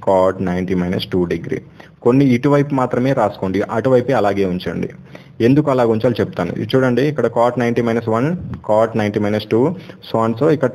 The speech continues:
tan అలాగే ఉంచుకున్నాం, tan ఎయిటీ నైన్ degrees. ఎందుకు అలా ఉంచుకున్నామంటే next స్టెప్లో మీకు అర్థమవుతుంది చూడండి. ఏమొస్తుంది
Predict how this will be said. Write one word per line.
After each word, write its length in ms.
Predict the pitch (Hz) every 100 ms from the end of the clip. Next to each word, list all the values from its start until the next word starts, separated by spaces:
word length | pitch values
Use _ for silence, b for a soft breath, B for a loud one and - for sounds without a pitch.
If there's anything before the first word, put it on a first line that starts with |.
| 120
tan 240 | 131 139
అలాగే 240 | 127 127 123
ఉంచుకున్నాం, 380 | 104 - 92 85 - 113
tan 280 | 117 127 113
ఎయిటీ 220 | 104 104 92
నైన్ 160 | 85 - - B B B - 101
degrees. 320 | 90 85 - - -
ఎందుకు 200 | 120 143 139
అలా 120 | 131 123
ఉంచుకున్నామంటే 480 | 120 127 113 113 135
next 200 | 117 -
స్టెప్లో 200 | 117 127 117
మీకు 120 | 101
అర్థమవుతుంది 460 | 95 101 98 92 117 -
చూడండి. 340 | 85 - 135 - - - - - - - _ _ B B B B B B B _ -
ఏమొస్తుంది 360 | 127 135 135 127